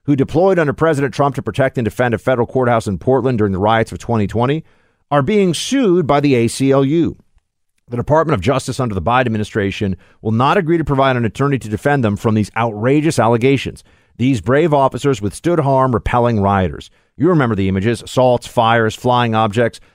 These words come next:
noxious chemicals, and explosive devices, with a liberal media on the offensive against the police. Learn about these family men with stellar service to country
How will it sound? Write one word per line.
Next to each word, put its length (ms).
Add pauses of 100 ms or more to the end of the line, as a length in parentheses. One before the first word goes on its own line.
(100)
noxious 500
chemicals, 400
and 100
explosive 640
devices, 640 (240)
with 120
a 60
liberal 320
media 360 (100)
on 200
the 100
offensive 640
against 300
the 60
police. 500 (240)
Learn 240
about 260
these 200
family 340
men 180
with 140
stellar 440
service 360
to 80
country 480